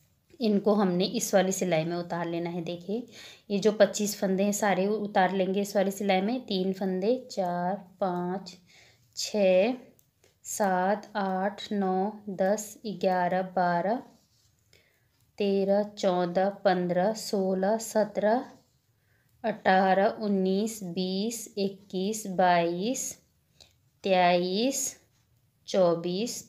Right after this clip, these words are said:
पच्चीस। ये पच्चीस फंदे हमने उतार लिए और ये जो पिन है इसको भी निकाल लेंगे।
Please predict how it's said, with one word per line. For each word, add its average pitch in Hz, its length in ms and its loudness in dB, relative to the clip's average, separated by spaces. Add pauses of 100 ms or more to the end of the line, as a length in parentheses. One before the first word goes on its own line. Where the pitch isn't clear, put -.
पच्चीस। - 520 -14 (1600)
ये 214 120 6
पच्चीस 220 460 4
फंदे 220 260 4
हमने 220 320 4
उतार 202 420 4
लिए 220 360 6
और 185 320 8
ये 180 180 -2
जो 185 140 -2
पिन 185 300 0
है 196 140 4
इसको 190 260 0
भी 202 120 0
निकाल 190 420 2
लेंगे। 202 400 4